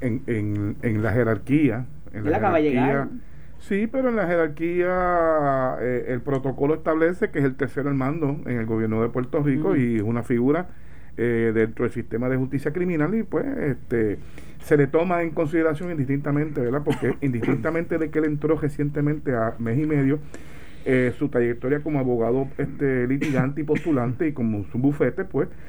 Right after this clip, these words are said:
Speaker 1: eh, se le da esa deferencia de consultar, ¿verdad? Pero es por, es por eso, eh, Eddie.
Speaker 2: Esas investigaciones, Feli, no son, no son confidenciales. Las personas pueden decir, o sea, el, el, el, no es un delito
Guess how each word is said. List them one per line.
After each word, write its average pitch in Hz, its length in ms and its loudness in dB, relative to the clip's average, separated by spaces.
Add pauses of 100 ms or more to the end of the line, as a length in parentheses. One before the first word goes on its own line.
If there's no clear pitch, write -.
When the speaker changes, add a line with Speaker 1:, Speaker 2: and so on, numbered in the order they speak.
(160)
Speaker 1:
eh, 104 480 2
se 110 120 -2
le 107 100 4
da 110 60 2
esa 135 160 0
deferencia 147 580 0
de 120 120 -2
consultar, 117 640 0
¿verdad? 82 320 -4 (880)
Pero 110 120 2
es 110 60 2
por, 117 220 4
es - 60 2
por - 180 6
eso, - 240 0 (300)
eh, 82 440 -4 (200)
Eddie. 113 280 4
Speaker 2:
Esas 196 180 4
investigaciones, 226 640 2
Feli, 208 220 0
no 180 100 -4
son, 196 480 -4
no 175 140 2
son 185 260 -2
confidenciales. 151 680 0 (300)
Las 143 140 -4
personas 156 320 -2
pueden 170 300 2
decir, 196 260 -2
o 170 40 -4
sea, 175 100 -2
el, 147 100 2
el, 139 360 0
el, 139 340 -2
no 156 100 0
es 170 60 0
un 190 120 -4
delito 170 540 0